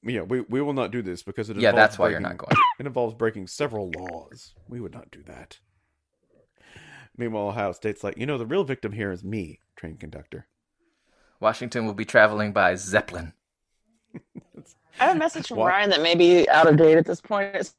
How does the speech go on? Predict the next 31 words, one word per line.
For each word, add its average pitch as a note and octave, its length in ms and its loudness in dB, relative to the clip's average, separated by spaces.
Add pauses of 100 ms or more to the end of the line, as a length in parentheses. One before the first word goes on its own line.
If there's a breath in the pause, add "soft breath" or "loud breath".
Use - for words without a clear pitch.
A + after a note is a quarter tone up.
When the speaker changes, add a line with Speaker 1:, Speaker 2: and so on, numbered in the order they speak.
(200)
Speaker 3:
says, G3 140 -6
"Can't - 280 -8
wait G#3 180 -4
for G3 100 -10
Barry E3+ 380 0
Alvarez E3 640 2
to F3 80 -8
streak F#3 300 4
at D#3+ 100 2
this D#3+ 120 -4
game." F#3 300 -2 (300)
I A3 60 2
didn't E4 280 2
specify - 400 2
which F3 240 4 (220)
game, A3 100 -6
so - 120 -2
I'm A3 200 6
just B3+ 140 4
gonna F#3 300 6
assume F3+ 320 4
that D#3 120 6
this E3+ 140 4
is F3+ 120 6
what E3+ 280 8
Barry D#3+ 280 8
does D#3 320 6
in D#3 160 4
the C#3+ 100 -2
off B2 220 -10
season. F3+ 400 -18